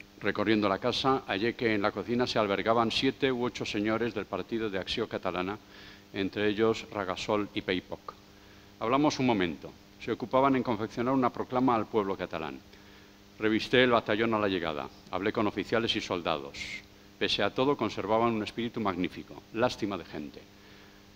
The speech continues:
Al marcharme, el batallón formó de nuevo. Tambores y trompetas batieron.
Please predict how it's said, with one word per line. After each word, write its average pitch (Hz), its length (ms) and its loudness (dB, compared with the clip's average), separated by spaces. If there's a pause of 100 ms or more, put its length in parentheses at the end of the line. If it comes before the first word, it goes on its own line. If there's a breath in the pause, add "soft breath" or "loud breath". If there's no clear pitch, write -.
Al 107 80 0
marcharme, 135 760 6
el 113 100 0
batallón 117 400 4
formó 107 280 0
de 98 120 2
nuevo. 73 280 -2 (220)
Tambores 101 500 2
y 117 40 -2
trompetas 104 500 0
batieron. 87 440 -2